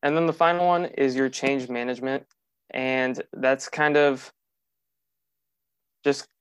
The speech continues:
a sum of all the different things that go on in informatics pharmacy and basically when they're changing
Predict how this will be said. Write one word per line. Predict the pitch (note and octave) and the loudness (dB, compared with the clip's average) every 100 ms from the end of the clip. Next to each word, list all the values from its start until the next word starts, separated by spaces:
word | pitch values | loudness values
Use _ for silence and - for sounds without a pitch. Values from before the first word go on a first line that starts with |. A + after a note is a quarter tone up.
| - - G3 - | -20 -16 -8 -2
a | C#3 | -2
sum | - - D3 D3+ | -2 2 4 4
of | D#3 C#3 A#2+ | 4 4 2
all | - B2 C3 | 2 4 4
the | C3+ | 2
different | C3 C3 C3 - | 0 0 -4 -6
things | - B2 B2+ B2+ | -4 -2 -2 -4
that | B2 A#2+ | -2 -2
go | A2+ A#2 | 0 -2
on | A#2 B2 | -2 -4
in | B2+ C3 | -4 -4
informatics | C#3+ C3+ C#3+ C#3 C3+ C3+ | -4 -6 -4 -2 -2 -4
pharmacy | - C#3+ D3 C#3+ D3+ D3+ - C3+ | -2 0 0 0 0 2 0 -2
and | B2 A#2+ A#2 A#2 _ _ _ _ _ - | -2 -2 -4 -8 _ _ _ _ _ 4
basically | B2 - C3 | 4 4 2
when | A#2+ A#2 | 2 -2
they're | A2 | -6
changing | - A2+ A2+ A2+ G#2 | -6 -6 -6 -6 -10